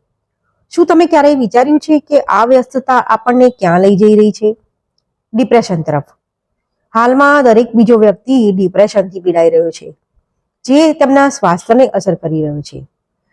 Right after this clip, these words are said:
ડિપ્રેશન વ્યક્તિની વિચારવાની અને સમજવાની ક્ષમતાને અસર કરે છે.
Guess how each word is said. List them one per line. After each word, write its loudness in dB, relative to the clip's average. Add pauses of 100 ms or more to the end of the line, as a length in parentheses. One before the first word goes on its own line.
(440)
ડિપ્રેશન 2
વ્યક્તિની 0
વિચારવાની 0
અને 0
સમજવાની -2
ક્ષમતાને -2
અસર -12
કરે -12
છે. -16